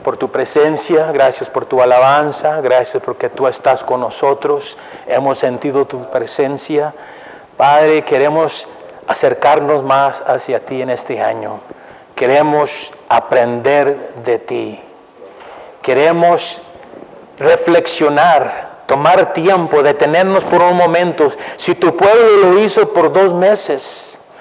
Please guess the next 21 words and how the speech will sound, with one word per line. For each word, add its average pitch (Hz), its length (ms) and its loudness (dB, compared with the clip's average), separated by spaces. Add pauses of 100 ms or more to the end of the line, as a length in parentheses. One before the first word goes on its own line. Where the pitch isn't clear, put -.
(160)
¿por 170 100 0
qué 214 140 4
nosotros 208 400 2
no 180 160 0
podemos 180 380 2
detenernos 165 560 0
cuando 151 200 -2
menos 151 400 -6 (440)
este 151 220 0
domingo, 147 540 -4 (1400)
o 139 220 4
esta 135 220 -2
semana, 120 760 -2
o 135 140 2
este 131 240 -2
día, 120 500 0 (380)
o 123 140 0
este 123 280 -4
mes, - 600 -10
para 117 240 0
reflexionar 113 840 -6